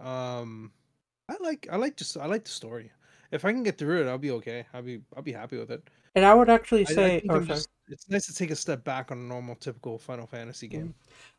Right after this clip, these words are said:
Speaker 2: I would say my only other main gripe, other than, again, as we were saying about some of the combat and some of the stuff like that, um, my only other main gripe with it is the, the side missions throughout the entire game.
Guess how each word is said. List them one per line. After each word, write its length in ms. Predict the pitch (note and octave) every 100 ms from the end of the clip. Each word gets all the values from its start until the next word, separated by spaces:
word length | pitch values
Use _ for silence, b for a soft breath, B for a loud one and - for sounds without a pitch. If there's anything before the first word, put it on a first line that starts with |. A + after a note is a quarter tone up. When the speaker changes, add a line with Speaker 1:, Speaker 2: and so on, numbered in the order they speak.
| _
Speaker 2:
I 80 | G3
would 140 | C4+
say 140 | - D4+
my 180 | C4 B3
only 320 | F#3 G3+ A#3+
other 240 | F#3+ F#3+ G#3
main 340 | F3 E3+ F#3+
gripe, 420 | D#3+ D3+ G3 - b b _ _
other 240 | D#3+ E3+
than, 360 | D#3 D#3 D3 D3
again, 400 | D3 C#3+ C#3+ C3+
as 120 | D3+
we 80 | D#3
were 100 | D3+
saying 300 | C#3+ D3 D3
about 340 | D3 D3 D3+ - _ _ _ _ _ _ _ _
some 140 | - G#3
of 40 |
the 60 | F3+
combat 460 | - D#3+ D#3+ D#3+
and 100 | D#3
some 160 | - D#3
of 60 |
the 60 | D3
stuff 260 | - D3+ -
like 160 | C#3+
that, 240 | D3+ D#3+ - b b b b _ -
um, 380 | D#3+ D3+ D3 - _
my 160 | F#3 A3+
only 280 | A#3 C4+
other 160 | C4+ B3+
main 240 | A#3+ A#3+ G#3
gripe 280 | F#3 G#3
with 140 | C4+ C#4
it 140 | D4 -
is 240 | F#3 D#3+
the, 440 | F3+ E3+ D#3+ D3+ - _ _ _ _ _ _ _
the 180 | D#3+ E3
side 440 | - E3 E3+ F3+
missions 680 | D#3 C#3+ - C#3+ C3 - - -
throughout 260 | E3+ F3
the 100 | F#3+ E3+
entire 460 | D#3+ - F3 F3
game. 460 | D#3+ E3+ F3+ G#3